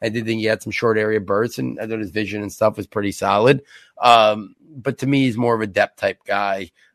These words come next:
Uh, but, but we'll see, 'cause I do, I do know he has, he has some people who are a little bit higher on him, uh, after I looked out there a little bit than me. Uh, I'm just a little bit more reserved, especially considering he's a redshirt senior,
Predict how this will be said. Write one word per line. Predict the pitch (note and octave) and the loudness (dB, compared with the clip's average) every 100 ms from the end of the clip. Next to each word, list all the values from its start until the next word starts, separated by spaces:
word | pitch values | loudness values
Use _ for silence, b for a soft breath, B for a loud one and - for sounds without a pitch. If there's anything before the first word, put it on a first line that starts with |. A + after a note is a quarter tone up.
| G2 | -6
Uh, | G2 F#2+ F#2 F#2+ - _ | -2 -2 -2 -8 -12 _
but, | G#2+ A2+ G2 - | -2 -2 -2 -10
but | A#2 A2+ | -4 -4
we'll | A2 | -2
see, | A#2 F3 A#2+ | 0 2 2
'cause | - A2+ | 0 -4
I | A2 | -2
do, | G#2 B2 A#2 A2 | 0 -2 0 0
I | A2 | 0
do | B2 | 0
know | A#2 A2+ | 0 0
he | A2+ | 0
has, | G#2+ G#2 | -2 -4
he | - G#2+ | -10 -8
has | A2 G2 | -6 -6
some | G#2+ G#2 | -6 -6
people | G#2 - G2+ | -8 -8 -10
who | G2 G#2 G2+ | -8 -6 -4
are | G2+ | -4
a | |
little | G2+ G2+ | -6 -8
bit | G2 | -10
higher | - F#2+ G2+ G2 | -6 -2 0 -2
on | F#2 | -6
him, | F#2+ G2 F#2+ b b b - | -8 -10 -10 b b b -4
uh, | F#2+ F#2+ G#2 | 0 0 0
after | F#2+ - G2 | -2 -2 -4
I | |
looked | G2 G2+ G2 | -4 -8 -4
out | G2+ G2+ | -4 -2
there | G2 F#2+ | -4 -4
a | |
little | G2 G2 | -2 -2
bit | F2+ G2 - | -2 -4 -2
than | F#2+ | 0
me. | B2 D#3+ B2+ A#2 B B _ | 6 6 6 2 B B _
Uh, | G2+ G2 G#2 - | 0 0 0 -4
I'm | G2+ G#2+ | -4 -4
just | G#2+ G2+ - - | -4 -6 -8 -12
a | C#3 | -6
little | A#2+ C3+ | -2 0
bit | C3 A2+ | 0 -2
more | A#2 A2 | -2 0
reserved, | G#2 F#2 G#2+ G#2 G#2 | -2 -4 -2 -2 -2
especially | - G#2+ - G#2 G2+ | -4 -4 -4 -6 -6
considering | - - G#2+ G2+ | -8 -12 -6 -6
he's | F#2 | -6
a | |
redshirt | F#2+ F#2+ - F#2 F2+ | -8 -8 -8 -12 -14
senior, | - D#3+ D3 C#3+ C3+ B2+ | -2 2 4 4 2 0